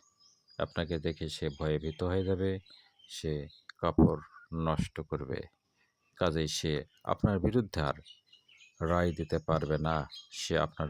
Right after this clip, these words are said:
পক্ষে রায় দিবে। এছাড়া এই আমলটি করতে পারেন আপনার জানা অজানা অনেক শত্রু রয়েছে। আপনি এমন কোনো জায়গায় যাবেন,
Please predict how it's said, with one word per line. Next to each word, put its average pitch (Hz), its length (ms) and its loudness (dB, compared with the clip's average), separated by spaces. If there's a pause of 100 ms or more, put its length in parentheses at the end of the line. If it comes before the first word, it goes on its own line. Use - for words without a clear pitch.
পক্ষে - 280 -6
রায় 73 200 -2
দিবে। - 220 -10 (1300)
এছাড়া 123 400 4 (140)
এই 110 180 6
আমলটি 98 440 2
করতে 90 380 0
পারেন 98 420 2 (840)
আপনার 90 460 0 (1120)
জানা 95 340 4
অজানা 90 460 2 (140)
অনেক 143 300 2
শত্রু - 380 -2
রয়েছে। 76 400 0 (1300)
আপনি 92 320 0 (420)
এমন 123 300 4
কোনো 117 260 0
জায়গায় 87 380 2
যাবেন, 82 280 2